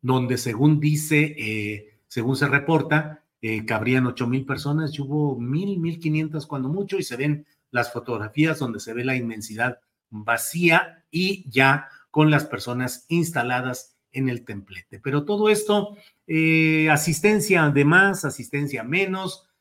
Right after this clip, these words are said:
mayor público, mayor respaldo o no de los ciudadanos.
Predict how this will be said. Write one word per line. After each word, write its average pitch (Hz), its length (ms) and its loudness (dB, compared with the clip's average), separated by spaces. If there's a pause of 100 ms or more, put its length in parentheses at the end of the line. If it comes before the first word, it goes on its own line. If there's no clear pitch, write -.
(120)
mayor 127 1000 -2
público, 175 560 0
mayor 123 800 -4 (160)
respaldo 139 720 -4
o 123 140 -6
no 143 400 -4 (200)
de 117 100 -8
los 110 160 -12
ciudadanos. 147 600 -2